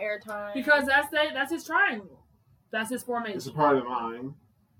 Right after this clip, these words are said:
Speaker 1: Not all the time, 'cause clearly he can switch it. But
Speaker 2: Well,
Speaker 1: listen,
Speaker 2: yeah, 'cause
Speaker 1: I
Speaker 2: he
Speaker 1: mean,
Speaker 2: rebuilt the line. No one thought he would be able to rebuild the line.
Speaker 1: That's gonna be crazy if we
Speaker 2: That
Speaker 1: get
Speaker 2: was
Speaker 1: more of them. Like, they're gonna be, like, the main people, and
Speaker 2: They
Speaker 1: we get
Speaker 2: not.
Speaker 1: less of Ta-, Tachibana and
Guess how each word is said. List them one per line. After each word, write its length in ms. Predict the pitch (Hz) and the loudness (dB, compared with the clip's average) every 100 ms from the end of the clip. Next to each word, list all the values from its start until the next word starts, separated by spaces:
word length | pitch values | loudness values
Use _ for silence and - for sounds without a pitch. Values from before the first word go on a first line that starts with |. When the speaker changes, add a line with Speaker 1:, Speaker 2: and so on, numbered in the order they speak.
| _ - _ - | _ -20 _ -12
Speaker 1:
Not 160 | 214 202 | -8 -4
all 160 | 202 | -2
the 140 | 185 - | -4 -4
time, 380 | 185 170 160 175 | -4 -4 -6 -10
'cause 140 | 180 | -14
clearly 320 | - 190 185 | -8 -4 -2
he 140 | 180 175 | -4 -8
can 100 | 185 | -14
switch 340 | - 165 156 | -12 -8 -6
it. 160 | 165 175 | -6 -4
But 140 | 214 | 0
Speaker 2:
Well, 100 | 262 320 | 4 4
Speaker 1:
listen, 180 | 440 | 4
Speaker 2:
yeah, 80 | 247 | 2
'cause 120 | 247 277 | 0 0
Speaker 1:
I 40 | |
Speaker 2:
he 80 | 302 | 2
Speaker 1:
mean, 120 | 311 | 2
Speaker 2:
rebuilt 240 | 294 311 311 | 4 4 2
the 60 | |
line. 160 | 311 254 | 2 0
No 100 | 269 | 0
one 120 | 294 | 2
thought 200 | 285 269 | 4 4
he 80 | 285 | 2
would 120 | 262 | -4
be 100 | 254 | 0
able 120 | 247 | 0
to 60 | 240 | 0
rebuild 300 | 233 226 233 214 | -4 -2 0 0
the 100 | 214 | -2
line. 320 | 254 254 - | -2 -2 -4
Speaker 1:
That's 200 | 180 294 | 4 4
gonna 160 | 359 427 | 6 4
be 140 | 339 | 4
crazy 540 | 202 220 240 311 285 311 | 2 4 4 4 -6 -6
if 80 | 240 | -6
we 100 | 277 | 0
Speaker 2:
That 100 | 285 | 2
Speaker 1:
get 100 | 226 | 4
Speaker 2:
was 100 | 233 | 8
Speaker 1:
more 260 | 285 285 269 | 8 8 6
of 80 | 196 | 4
them. 280 | 233 247 | 4 4
Like, 200 | 247 226 | 2 2
they're 120 | 240 247 | 4 2
gonna 160 | 247 | 2
be, 120 | 233 | -2
like, 200 | 240 214 | -2 -2
the 120 | 214 196 | 0 -2
main 300 | 208 226 220 | 0 -2 -4
people, 400 | 233 233 220 214 | -10 -4 -4 -2
and 80 | 233 | 0
Speaker 2:
They 80 | 247 | 2
Speaker 1:
we 60 | |
get 240 | 190 220 208 | 4 4 2
Speaker 2:
not. 160 | 160 | -2
Speaker 1:
less 240 | 190 202 196 | 0 0 0
of 120 | 185 | -2
Ta-, 200 | - 185 _ _ - | -4 -10 _ _ -6
Tachibana 560 | 208 214 185 185 185 | -4 -2 0 0 -2
and 120 | 175 | -8